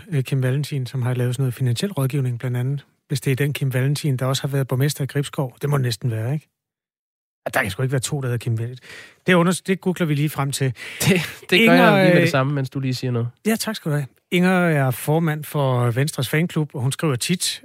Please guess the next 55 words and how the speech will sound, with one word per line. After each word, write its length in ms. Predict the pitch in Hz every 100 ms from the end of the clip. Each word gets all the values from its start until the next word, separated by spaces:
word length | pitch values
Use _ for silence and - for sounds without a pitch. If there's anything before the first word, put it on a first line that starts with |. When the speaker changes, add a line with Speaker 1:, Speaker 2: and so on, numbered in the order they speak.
| 294
Speaker 1:
øh, 160 | 165 151
når 380 | 151 139 120 104
folk 260 | - 156 -
fra 140 | 135
Venstre 320 | 123 185 - 160
siger 200 | 156 156
noget 440 | 151 127 117 107 _ -
i 80 | 135
radioen, 440 | 214 214 190 139 - - - - _ _
og 60 | 156
i 60 |
øvrigt 360 | 143 120 127 180
også, 180 | 139 -
hvis 140 | 143
nogen 180 | 135 135
siger 200 | - 165
noget 180 | 156 139
om 120 | 139
Venstre. 360 | 131 139 151 139
Og 120 | 175
nu 60 |
er 40 | 208
hun 140 | 214
på 80 | 190
banen 300 | 156 139 170
igen 320 | 151 127 135 -
og 140 | - 139
skriver 220 | - 160
sådan 160 | 127 135
her. 180 | 139 147 _ - - - - - _ _ _ _ 196
Øhm, 460 | 175 170 170 175 214
"I 80 |
forbindelse 340 | 175 208 214 185
med 160 | 196
hjælpepakken, 640 | 165 160 214 226 175 151 156
der 60 |
faldt 280 | 139 156 143
på 100 | -
plads 280 | 147 165 170
i 140 | 175
aftes, 360 | 147 170 - 143
er 60 | 139
der 80 |
ingen 140 | 143 165
tvivl 320 | - 196 143
om, 200 | 139 156
at 240 | 165 139 135
resultatet 500 | 127 123 180 170 131
kan 120 | 143
vi 40 | 123
takke 320 | - 147 156
Troels 300 | - 143 135
Lund 160 | 139 127
Poulsen 480 | 139 147 156 147 -
og 300 | 160 127